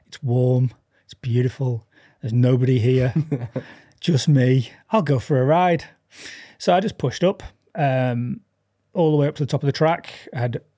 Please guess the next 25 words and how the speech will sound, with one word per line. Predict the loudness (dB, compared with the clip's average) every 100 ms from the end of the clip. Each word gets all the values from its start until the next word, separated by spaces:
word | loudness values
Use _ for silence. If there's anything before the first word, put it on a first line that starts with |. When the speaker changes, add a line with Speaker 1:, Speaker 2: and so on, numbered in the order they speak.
| _ _
Speaker 1:
on | -2
the | 2
way | 2
up, | 2
I |
made | 2 2 0
my | -2
decision | -4 -4 -4 -6 -10 _ _ _ _
what | -8 -4 -4
route | -2 -4 -6
I |
was | -12 -10
coming | -10 -8
down. | -8 -10 -12 _ _ -20 -20 -20 -14 -4
Um, | -2 -2 -4 -6 -8 -6
there | -6
was | -2
nothing | -2 0
I | -4
hadn't | -4 -6 -4
done | -4
before, | -4 -2 0 2 0 -6 _ _ _ _ _ _ _ -8
and | -6 -4 -6 -6
pushed | -4 -2
up, | -2 -4